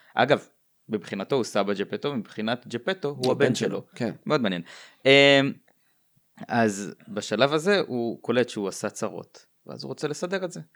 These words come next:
Speaker 1: אז הוא מתחיל, אה, לשפוך מים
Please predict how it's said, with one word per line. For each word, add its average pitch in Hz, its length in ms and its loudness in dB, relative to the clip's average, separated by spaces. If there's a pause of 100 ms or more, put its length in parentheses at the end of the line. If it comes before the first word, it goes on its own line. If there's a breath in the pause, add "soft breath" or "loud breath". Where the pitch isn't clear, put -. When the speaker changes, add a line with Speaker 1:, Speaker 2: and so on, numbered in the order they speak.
(640 soft breath)
Speaker 1:
אז 104 600 -2 (100)
הוא 107 440 -6
מתחיל, 107 500 -6
אה, 120 440 4 (220)
לשפוך 113 480 -8
מים 95 400 -2